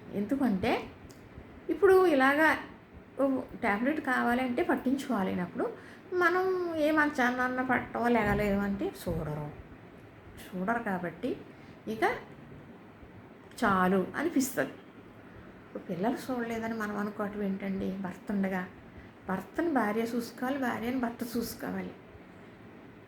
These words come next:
అంత అనుమానం మనకు కలిగేసింది ఏంటి, ఇంక ఈయన చూడడం అని.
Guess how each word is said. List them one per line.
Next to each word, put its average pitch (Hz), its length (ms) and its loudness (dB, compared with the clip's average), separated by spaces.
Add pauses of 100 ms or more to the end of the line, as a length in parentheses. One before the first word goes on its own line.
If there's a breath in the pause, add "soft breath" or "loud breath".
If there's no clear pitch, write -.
(320)
అంత 220 240 -2
అనుమానం 320 520 4
మనకు 330 220 4
కలిగేసింది 294 680 6 (160)
ఏంటి, 220 260 -4
ఇంక 311 160 -4
ఈయన 311 140 4
చూడడం 214 500 2
అని. 190 220 4